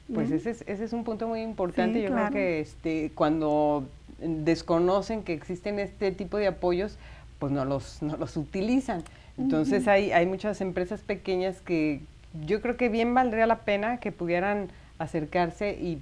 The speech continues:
Speaker 1: y plantear, como bien dices, esa, esa serie de, de incógnitas y de
Speaker 2: Claro, o sea, y,
Speaker 1: dudas, ¿no?
Speaker 2: y la pregunta es
Speaker 1: Ujú.
Speaker 2: esa, a ver,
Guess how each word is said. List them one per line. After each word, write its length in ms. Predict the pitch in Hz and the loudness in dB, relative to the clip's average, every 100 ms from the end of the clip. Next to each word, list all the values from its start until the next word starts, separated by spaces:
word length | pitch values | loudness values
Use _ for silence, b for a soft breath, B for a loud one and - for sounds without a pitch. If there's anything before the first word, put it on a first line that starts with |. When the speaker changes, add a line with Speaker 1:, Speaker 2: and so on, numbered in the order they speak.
| - | -6
Speaker 1:
y 100 | 180 | -6
plantear, 600 | - 185 175 175 185 190 - | 0 2 2 4 0 0 -6
como 440 | 180 175 156 147 | -4 -2 0 0
bien 200 | 151 175 | 0 -2
dices, 320 | 185 185 175 | -2 -6 -4
esa, 280 | 180 185 214 | -4 2 0
esa 520 | - 190 208 208 190 175 | 2 -2 2 2 2 0
serie 240 | 190 190 | -2 0
de, 320 | 190 170 147 143 - - - 139 | 0 -2 -4 -10 -18 -20 -20 -10
de 80 | 135 | -4
incógnitas 580 | 147 147 165 175 175 170 | -2 0 0 0 -2 -2
y 80 | 151 | 2
de 60 | 262 | 4
Speaker 2:
Claro, 160 | 269 | 4
o 40 | 269 | 2
sea, 140 | 233 | 2
y, 40 | 233 | 2
Speaker 1:
dudas, 120 | 233 | 2
¿no? 40 | 254 | 6
Speaker 2:
y 40 | |
la 160 | 240 233 | 6 8
pregunta 400 | 247 269 262 277 | 6 8 8 6
es 60 | |
Speaker 1:
Ujú. 80 | 262 | 6
Speaker 2:
esa, 240 | 220 170 214 | 4 2 2
a 20 | |
ver, 220 | 233 220 | 4 2